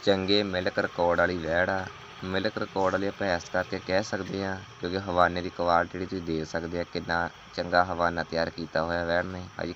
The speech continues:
ਕਾਫੀ ਟਾਈਮ ਜਿਹੜਾ ਸੂਣ ਵਿੱਚ ਇਹਦਾ ਪਿਆ ਵਾ। ਤੇ ਵੀਰ ਕਹਿੰਦਾ ਦੂਜੇ ਸੂਏ ਵੈੜ ਨੇ ਆਪਣੇ ਘਰੇ normally ਛੱਬੀ ਲੀਟਰ ਦੁੱਧ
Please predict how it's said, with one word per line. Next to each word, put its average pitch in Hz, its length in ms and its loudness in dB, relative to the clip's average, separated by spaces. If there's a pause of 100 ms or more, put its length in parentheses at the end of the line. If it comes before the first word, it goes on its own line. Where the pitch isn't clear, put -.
ਕਾਫੀ 87 340 4
ਟਾਈਮ 90 260 -2
ਜਿਹੜਾ 90 180 -2
ਸੂਣ 80 300 -6
ਵਿੱਚ 78 240 -6
ਇਹਦਾ 85 160 0
ਪਿਆ 85 300 -2
ਵਾ। 92 160 -6 (1400)
ਤੇ 98 120 4
ਵੀਰ 98 220 4
ਕਹਿੰਦਾ 113 240 -2
ਦੂਜੇ 92 420 0
ਸੂਏ 92 360 -4
ਵੈੜ 90 260 2
ਨੇ 95 120 -6
ਆਪਣੇ 87 380 -6 (120)
ਘਰੇ 87 140 -4
normally 85 600 -4 (360)
ਛੱਬੀ 87 340 -4
ਲੀਟਰ - 240 -8
ਦੁੱਧ 85 240 -6